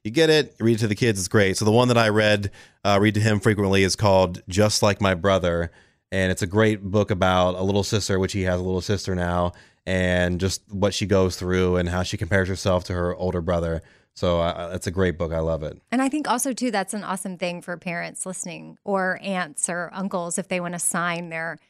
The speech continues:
Speaker 2: kids or nieces or nephews up with the Imagination Library.
Speaker 1: Oh, it's awesome. Yeah, it's like an Oprah's book club for kids, pretty much.
Speaker 2: Yeah,
Speaker 1: It's
Speaker 2: I
Speaker 1: really,
Speaker 2: love
Speaker 1: really
Speaker 2: that.
Speaker 1: cool.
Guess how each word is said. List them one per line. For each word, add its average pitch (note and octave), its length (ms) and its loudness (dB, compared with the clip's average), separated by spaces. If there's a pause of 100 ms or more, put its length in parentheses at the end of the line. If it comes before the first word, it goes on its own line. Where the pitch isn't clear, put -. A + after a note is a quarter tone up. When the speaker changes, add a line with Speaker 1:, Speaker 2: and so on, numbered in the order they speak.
(260)
Speaker 2:
kids F#3+ 260 -2
or F#3 100 -2
nieces F3 400 -8
or F3 80 -8
nephews E3+ 460 -10
up E3 320 -4
with F3 180 -8
the D#3+ 120 -10
Imagination E3 640 -8
Library. G3 580 -4
Speaker 1:
Oh, C#3+ 100 4
it's A#2+ 80 2
awesome. D3 240 4
Yeah, C#3 80 2
it's A#2 80 0
like A#2 80 2
an A2+ 60 2
Oprah's A#2 420 2
book A2 320 0
club G2 280 2
for F2+ 100 -4
kids, G2 260 0
pretty F#2 200 -4
much. D#2 300 -6
Speaker 2:
Yeah, G#3+ 260 -2 (100)
Speaker 1:
It's G3+ 100 -4
Speaker 2:
I - 40 0
Speaker 1:
really, A#2+ 60 6
Speaker 2:
love A#2+ 80 4
Speaker 1:
really G#2 120 4
Speaker 2:
that. F#2+ 80 -2
Speaker 1:
cool. E2+ 380 -4